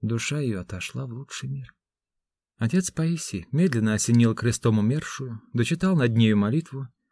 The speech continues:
и стал снова завертывать крест и требник в эпитрахиль. Вокруг с громкими причитаниями засуетились женщины. Кто-то всхлипывал, кто-то плаксивым, нарочито жалобным голосом причитывал, жалея какого-то сиротку.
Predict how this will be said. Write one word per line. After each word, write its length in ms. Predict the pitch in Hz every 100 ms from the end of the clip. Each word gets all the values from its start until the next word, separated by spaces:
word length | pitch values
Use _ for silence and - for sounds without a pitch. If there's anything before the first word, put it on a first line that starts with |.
| _
и 60 | 147
стал 220 | - 196
снова 320 | 185 160 175
завертывать 560 | 127 117 123 - 104 98
крест 440 | - 131 - - -
и 100 | 110
требник 460 | - - 123 120
в 60 | 113
эпитрахиль. 640 | 110 - 92 90 - - _ _ _ _ _ _ _ _ _ _ _ _
Вокруг 400 | 120 113 139 131
с 80 | 113
громкими 460 | 113 127 127 120 123
причитаниями 720 | 120 127 117 131 131 123 123
засуетились 680 | 113 - 120 117 117 113 110
женщины. 560 | 98 90 - 90 87 _ _ _ _ -
Кто-то 240 | 208 190
всхлипывал, 640 | 139 - 185 160 139 135 123 -
кто-то 220 | - 202 -
плаксивым, 680 | 113 110 - 135 147 131 113
нарочито 680 | 107 110 113 117 143 123 117
жалобным 480 | 110 123 113 104 104
голосом 360 | 104 120 107
причитывал, 600 | 92 90 117 117 117 113 - -
жалея 520 | 113 104 107 104 104
какого-то 560 | - 104 104 104 107
сиротку. 560 | - 120 117 - -